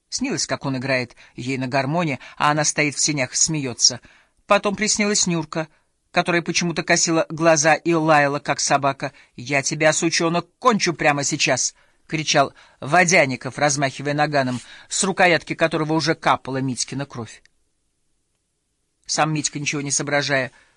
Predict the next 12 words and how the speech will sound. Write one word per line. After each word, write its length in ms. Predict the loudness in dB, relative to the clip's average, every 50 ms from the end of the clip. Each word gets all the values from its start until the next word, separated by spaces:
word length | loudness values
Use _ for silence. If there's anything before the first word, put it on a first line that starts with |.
| _ _ _ -4
лежал 340 | -2 0 2 4 2 2
между 380 | 2 0 -2 -2 -2 -4 -4 -2 _
уходящих 720 | -4 -4 0 0 0 2 2 0 0 0 -2 -4 -4 -6
куда-то 360 | _ -6 -4 -4 -4 -2 -4
вверх 320 | -6 -6 -2 -2 -2 -2 -2
в 60 | -4
темноту 460 | -6 -4 -2 -2 -2 -4 -2 -4 -4
длинных 540 | -4 -4 -2 -2 0 0 0 -2 -2 -4 -6
и 40 | -8
тонких 460 | -6 -4 -6 -6 -6 -8 -12 -8 -6
лошадиных 560 | -6 -6 -4 -6 -4 -4 -4 -6 -6 -8 -6
ног 280 | -6 -6 -6 -8 -10